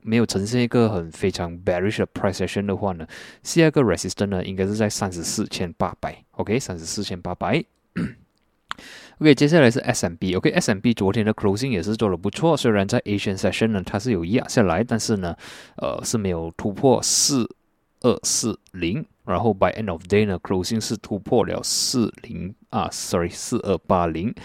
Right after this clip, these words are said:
OK，closing 是差不多是四二，四二九零吧，我看一下 closing四二九三。OK，整体表现也是不错，但是呢，两百M A 已经是靠近了在四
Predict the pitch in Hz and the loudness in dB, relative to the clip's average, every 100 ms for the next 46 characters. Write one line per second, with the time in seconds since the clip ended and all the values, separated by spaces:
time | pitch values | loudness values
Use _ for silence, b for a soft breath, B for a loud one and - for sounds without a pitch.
0 | B B B 95 107 - 107 107 123 127 | B B B 6 6 6 2 4 2 0
1 | 120 107 107 113 110 - 123 120 117 101 | 0 2 2 0 -4 -2 0 4 4 4
2 | - 127 120 117 95 82 82 82 82 - | -2 -2 -2 -2 -6 -6 -6 -6 -8 -8
3 | - - - 95 87 90 - 92 95 - | -12 -12 -8 -8 -4 -6 -6 -6 -6 -4
4 | 139 120 - 90 - - - - 165 B | 2 2 0 -6 -4 -2 -2 -4 -10 B
5 | B B B - 127 147 135 101 90 113 | B B B 6 6 6 2 2 2 0
6 | 101 85 107 127 - 214 - 113 120 117 | 0 0 0 0 4 4 4 0 2 2
7 | 101 87 92 107 98 85 87 92 87 87 | 2 0 -4 -2 0 0 -2 -4 -4 -6
8 | 95 98 101 95 101 90 82 - 95 - | -2 -2 0 -2 -2 -4 -4 -2 0 -2
9 | - 127 | -2 -2